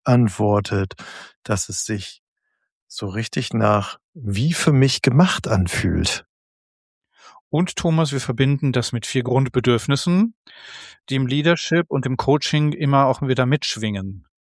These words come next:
Speaker 1: Mhm.
Speaker 2: Verbundenheit, Zugehörigkeit, Freiheit und die Selbstständigkeit. Und unser Plan ist nicht, hier einen sauberen Konsens zu bauen,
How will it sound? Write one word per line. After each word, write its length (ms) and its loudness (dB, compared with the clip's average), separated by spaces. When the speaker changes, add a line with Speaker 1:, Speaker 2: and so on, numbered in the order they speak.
Speaker 1:
Mhm. 840 -2
Speaker 2:
Verbundenheit, 1000 -2
Zugehörigkeit, 1200 0
Freiheit 1200 -2
und 280 -2
die 80 -6
Selbstständigkeit. 1200 -4
Und 120 -4
unser 240 2
Plan 360 2
ist 200 -4
nicht, 400 2
hier 320 -2
einen 240 -2
sauberen 360 2
Konsens 580 -4
zu 120 -8
bauen, 480 0